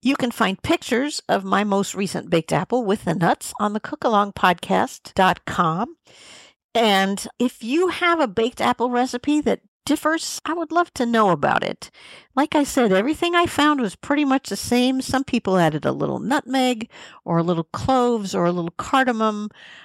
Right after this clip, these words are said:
I added a little cardamom this last time, and I didn't mention that to you 'cause I decided it was a mistake. I didn't really want that flavor mixed in with my warm cinnamon.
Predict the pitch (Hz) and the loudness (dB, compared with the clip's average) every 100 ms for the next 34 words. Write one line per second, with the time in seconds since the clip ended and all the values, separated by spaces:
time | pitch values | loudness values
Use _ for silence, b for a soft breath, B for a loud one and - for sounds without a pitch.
0 | B - 220 247 247 240 226 208 208 202 | B -4 0 2 2 2 2 0 0 -2
1 | 202 - 226 220 220 220 214 220 220 - | -2 2 2 2 -2 -2 0 2 2 2
2 | 214 214 196 190 254 240 226 240 214 240 | -2 0 0 0 0 0 0 -2 -2 -2
3 | 226 - 262 233 226 226 233 277 285 285 | -2 -6 -2 0 0 -2 0 2 2 0
4 | 202 214 202 196 185 - 220 143 - B | 0 0 -2 -4 -6 0 0 0 -8 B
5 | B B B B _ - 190 196 240 - | B B B B _ -2 0 0 -6 -4
6 | 233 233 226 214 214 226 220 - 226 226 | -2 0 0 2 2 2 -2 0 0 0
7 | 220 214 214 - 208 214 202 190 190 185 | 0 -2 -4 -6 -8 -6 -8 -4 -4 -4
8 | 190 185 - 208 180 147 135 | -6 -6 -4 -4 -2 -4 -6